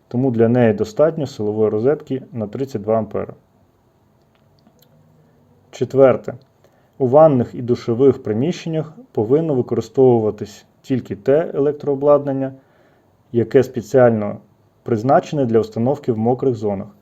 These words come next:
і повинно мати відповідну ступінь захисту по воді. П'яте. Нагрівальні елементи, закладені в підлогу і призначені для обігрівання приміщень,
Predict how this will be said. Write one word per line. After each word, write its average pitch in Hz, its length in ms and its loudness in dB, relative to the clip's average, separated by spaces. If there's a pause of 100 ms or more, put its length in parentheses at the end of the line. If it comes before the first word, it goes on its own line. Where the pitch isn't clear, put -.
(340)
і 127 80 -4
повинно 117 460 2
мати 151 400 2
відповідну 123 640 -6
ступінь 120 400 -8
захисту 127 500 -4
по 120 140 -4
воді. 98 380 -8 (1300)
П'яте. 117 380 2 (1120)
Нагрівальні 127 680 4
елементи, 127 580 4
закладені 107 600 0
в 104 100 -10
підлогу 156 500 0 (160)
і 139 100 -4
призначені 131 680 2
для 117 200 2
обігрівання 120 640 2
приміщень, 120 640 -4